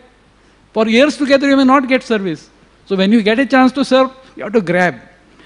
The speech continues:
So here they forget about grabbing. <laughs> They just kept mum. They were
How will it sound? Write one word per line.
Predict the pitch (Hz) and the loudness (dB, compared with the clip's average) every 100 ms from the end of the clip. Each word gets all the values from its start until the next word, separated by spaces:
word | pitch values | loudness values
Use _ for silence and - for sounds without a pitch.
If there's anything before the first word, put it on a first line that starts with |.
| - _ | -20 _
So | 247 | -2
here | 202 240 262 254 | 2 4 4 2
they | 220 220 | 0 -2
forget | - - 175 220 | -4 -10 -4 -4
about | 214 214 185 | -2 -4 -2
grabbing. | 180 180 190 185 175 170 | -2 0 -2 -2 -6 -10
<laughs> | |
They | 160 185 | -6 -6
just | 156 202 - - | -4 -8 -8 -6
kept | 175 - | -6 -6
mum. | 156 160 143 - | -6 -4 -4 -6
They | 165 | -4
were | 180 | -2